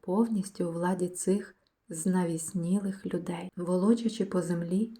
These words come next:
його грубо притягли до глибокої ями і вкинули в неї. Переконавшись у тому, що він не зможе звідти втекти, брати залишили його помирати з голоду,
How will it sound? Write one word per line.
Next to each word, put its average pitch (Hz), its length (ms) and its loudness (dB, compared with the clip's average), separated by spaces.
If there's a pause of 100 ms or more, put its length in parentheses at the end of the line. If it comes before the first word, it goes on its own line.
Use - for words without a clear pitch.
його 180 260 0
грубо 220 340 4
притягли 202 520 0
до 190 120 0
глибокої 180 640 -2
ями 180 400 -2 (440)
і 185 100 -2
вкинули 202 560 -2
в 175 60 -4
неї. 180 400 -4 (640)
Переконавшись 233 800 2
у 226 60 6
тому, 170 340 -2
що - 240 -2
він 190 220 4
не 208 120 4
зможе 208 480 2
звідти 185 360 -2
втекти, - 500 -6
брати 190 380 -2
залишили 185 640 0
його 180 180 -2
помирати 180 600 -2
з 220 100 -2
голоду, 175 540 0